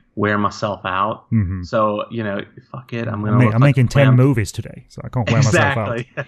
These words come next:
Speaker 1: <laughs> Exactly. I'm gonna go ahead and I'm just gonna grab the light weights. You know, I may look like a, a,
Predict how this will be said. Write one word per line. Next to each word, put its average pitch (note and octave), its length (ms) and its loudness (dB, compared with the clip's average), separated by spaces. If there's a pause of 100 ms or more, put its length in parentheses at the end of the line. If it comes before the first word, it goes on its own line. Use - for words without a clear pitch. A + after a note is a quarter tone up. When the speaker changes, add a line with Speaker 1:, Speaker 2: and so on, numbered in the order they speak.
Speaker 1:
<laughs> - 80 -
Exactly. C#3 720 -12 (360)
I'm B2+ 180 -2
gonna C#3 200 -2
go B2 240 -4
ahead G#2+ 380 -4
and G#2 220 -10
I'm G#2 100 -10
just - 100 -16
gonna G2 120 -8
grab G2+ 240 0
the A#2+ 80 -2
light A2 300 -2
weights. G2 680 -8
You G2+ 160 -12
know, F#2+ 220 -6
I F2+ 100 -8
may G2 220 -8
look G#2+ 200 -4
like G#2+ 140 -6
a, A2+ 140 -6
a, G#2+ 300 -4